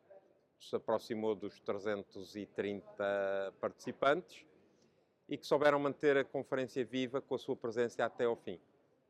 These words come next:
É sempre um, um desafio muito grande, mas acho que temos conseguido,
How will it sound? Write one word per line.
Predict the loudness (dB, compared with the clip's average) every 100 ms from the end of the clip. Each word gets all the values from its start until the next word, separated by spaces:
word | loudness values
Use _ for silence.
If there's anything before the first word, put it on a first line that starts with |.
| _ _
É | -2
sempre | 0 -4 -2 -2
um, | -2 -2 -6
um | -6 -6
desafio | -4 -6 -4
muito | -2 0 -2 2
grande, | 4 4 4 0 -2 -2 -2
mas | 0 2 2 2 0 0 0 0 0 -2 -8 -8
acho | -8 -8 -12
que | -4 -2 -2 -6 -8 -6
temos | -6 -6
conseguido, | -10 -8 -8 -8 -8